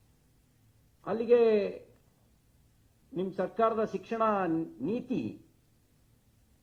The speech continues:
ಅದು ಸ್ಪಷ್ಟ ಆಗ್ತಿತ್ತು. ಯಾವ ಹಿನ್ನೆಲೆಯಲ್ಲಿ ನೀವು ಗ್ರೇಸ್ ಮಾರ್ಕ್ಸ್ ಕೊಟ್ಟಿದ್ದೀರಿ?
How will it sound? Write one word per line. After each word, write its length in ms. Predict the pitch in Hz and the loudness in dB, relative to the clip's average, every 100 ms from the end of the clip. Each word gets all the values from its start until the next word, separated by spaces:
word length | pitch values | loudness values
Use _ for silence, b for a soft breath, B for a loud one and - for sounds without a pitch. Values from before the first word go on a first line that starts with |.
| _ _ _ - | _ _ _ -12
ಅದು 120 | 175 | -12
ಸ್ಪಷ್ಟ 360 | - 233 180 269 | -8 -8 -2 2
ಆಗ್ತಿತ್ತು. 560 | 220 - 127 - 87 - - | 2 0 -10 -10 -20 -20 -6
ಯಾವ 240 | 160 240 | 2 4
ಹಿನ್ನೆಲೆಯಲ್ಲಿ 760 | 240 240 240 240 233 208 196 - | 4 2 6 6 6 0 -4 -6
ನೀವು 160 | 170 180 | -4 -2
ಗ್ರೇಸ್ 340 | 170 202 202 | 2 0 0
ಮಾರ್ಕ್ಸ್ 240 | 180 165 - | -4 -4 -6
ಕೊಟ್ಟಿದ್ದೀರಿ? 500 | 180 135 98 85 | -6 -6 -8 -10